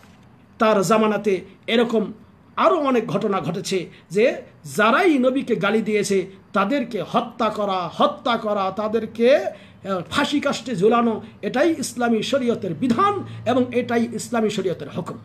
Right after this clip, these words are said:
এমনকি কেউ যদি তওবা করে, ইস্তেগফার করে, মুসলমানও হয়,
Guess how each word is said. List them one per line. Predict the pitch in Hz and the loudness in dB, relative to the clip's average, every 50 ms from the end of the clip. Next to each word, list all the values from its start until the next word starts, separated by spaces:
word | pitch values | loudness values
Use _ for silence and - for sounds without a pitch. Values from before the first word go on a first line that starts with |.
| - - - - - - - - - - - - - - - - - - - - - | -20 -20 -20 -20 -20 -20 -20 -20 -20 -20 -20 -20 -20 -20 -20 -20 -20 -20 -20 -10 -2
এমনকি | 214 240 262 247 240 233 - 233 214 170 147 - - - - - - - - - | 0 2 2 4 2 4 4 2 2 2 0 -4 -10 -18 -20 -20 -20 -20 -4 2
কেউ | 233 240 226 | 6 6 6
যদি | 220 214 190 196 | 6 6 2 0
তওবা | 190 214 202 202 208 202 180 | 0 2 2 2 2 2 2
করে, | 196 202 202 196 | 2 0 0 0
ইস্তেগফার | 185 - - 220 185 156 185 202 214 208 | -2 -2 -4 -4 -2 0 0 0 0 0
করে, | 202 208 202 196 180 165 - - - - | -2 -2 -2 -2 -4 -6 -10 -16 -8 2
মুসলমানও | 214 233 233 240 254 277 381 415 415 415 | 2 4 4 4 4 4 4 4 2 2
হয়, | 294 - 214 185 147 - | 2 2 0 0 -2 -6